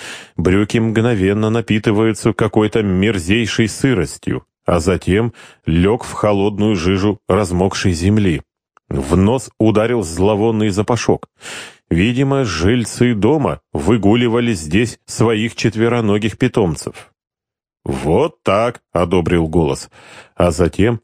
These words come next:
на какой-то взвинченной ноте, исключающей любые пререкания, продолжил. «А теперь ползи! Слух пропал! Или не учили тебя, сволочь легавую?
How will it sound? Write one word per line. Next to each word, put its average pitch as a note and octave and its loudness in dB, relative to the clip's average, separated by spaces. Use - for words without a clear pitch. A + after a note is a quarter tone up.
на F2+ 0
какой-то G#2 0
взвинченной F#2 0
ноте, A#2 -2
исключающей G2 0
любые F#2+ 2
пререкания, G2 0
продолжил. F#2 -2
«А G2+ 0
теперь C3+ -2
ползи! C#3+ -2
Слух D3 0
пропал! C3+ 0
Или A#2 0
не D#3+ 0
учили E3+ 0
тебя, C3 0
сволочь A#2+ -2
легавую? G#2+ -2